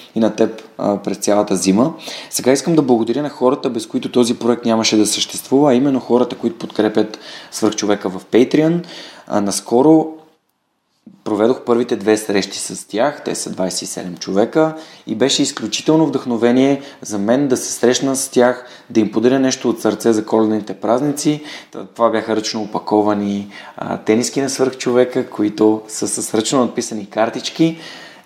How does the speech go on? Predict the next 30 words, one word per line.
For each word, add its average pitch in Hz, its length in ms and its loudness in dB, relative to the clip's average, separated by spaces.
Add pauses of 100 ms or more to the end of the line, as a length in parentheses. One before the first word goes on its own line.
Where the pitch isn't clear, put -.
(140)
и, 123 520 6
ам, 110 420 -2
да 104 160 0
им 104 200 0
пожелая 113 340 0
ни 131 160 0
наистина 120 560 2
изключително 110 920 -2
приятни 131 800 2
и 123 60 4
вдъхновяващи 107 760 0
празници 165 640 0 (280)
и 139 60 2
една 135 120 2
свръхчовешка 113 680 0
две 104 140 0
хиляди 107 300 6
деветнайсета 98 540 4
година. 110 440 2 (480)
А, 101 160 -2
хората, 135 380 0
които 131 280 4
подкрепят - 500 2
Свръхчовека 143 760 2
и - 80 -4
които - 240 -4
имам 113 140 4
удоволствието 110 600 2
да 98 100 2
познавам 123 600 0